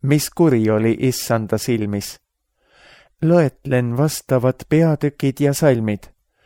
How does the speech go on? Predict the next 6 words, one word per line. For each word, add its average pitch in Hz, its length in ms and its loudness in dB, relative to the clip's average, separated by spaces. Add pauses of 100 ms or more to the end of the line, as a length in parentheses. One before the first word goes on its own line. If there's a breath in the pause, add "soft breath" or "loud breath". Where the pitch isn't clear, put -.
(420 soft breath)
Kaks - 500 -2 (100)
üksteist, - 880 -2 (300)
kolm 117 460 2 (100)
seitse, 156 680 -2 (540)
kolm 117 460 2
kaksteist, - 920 -4